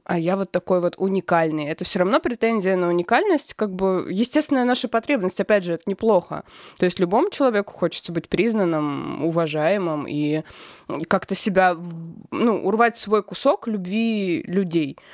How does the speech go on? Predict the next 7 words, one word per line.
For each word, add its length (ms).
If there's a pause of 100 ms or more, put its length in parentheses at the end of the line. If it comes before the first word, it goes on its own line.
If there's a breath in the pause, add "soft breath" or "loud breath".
(260 loud breath)
Вот. 420
Просто 360
он 180
вот 240
выбирает 420
такой 200
способ. 360